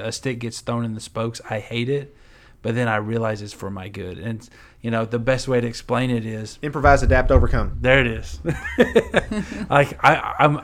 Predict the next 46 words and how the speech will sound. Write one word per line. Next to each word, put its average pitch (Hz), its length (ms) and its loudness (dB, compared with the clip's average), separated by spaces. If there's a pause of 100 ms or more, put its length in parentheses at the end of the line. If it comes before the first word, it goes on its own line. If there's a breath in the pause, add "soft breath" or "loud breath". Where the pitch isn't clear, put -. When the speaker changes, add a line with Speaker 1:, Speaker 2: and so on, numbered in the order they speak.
Speaker 1:
I'm 147 160 2
an 135 80 0
old 151 320 4
wooden 127 340 0
ship 127 320 -2
that - 140 -8
has 120 180 0
to 113 100 -8
take 120 200 -2
forever 117 360 -4
to 113 80 -6
turn. 117 280 -2
I'm 110 120 -4
not 110 140 -2
a 110 40 -6
speedboat 110 500 -8
that 107 140 -16
turns. 113 420 -12 (480 soft breath)
And, 120 200 -4
you 120 80 0
know, 117 320 -4 (100)
there's 123 260 -2
so 131 160 2
many 123 200 -2
people 117 340 -6
that 110 180 -4
if 110 140 -10
God's 120 300 -2
calling 117 460 -2
you 113 160 -2
to 110 100 -8
do 113 200 -4
something, 110 380 -6
don't 113 200 -4
be 117 120 -2
afraid 113 380 -4
to 110 40 -8
do 113 260 0
it. 110 180 -4 (280 loud breath)
Just 123 220 -2
because 127 240 0
it's 117 140 -4
uncomfortable, 117 600 -2
don't 110 220 -2
be 104 140 -8
afraid. 87 480 -14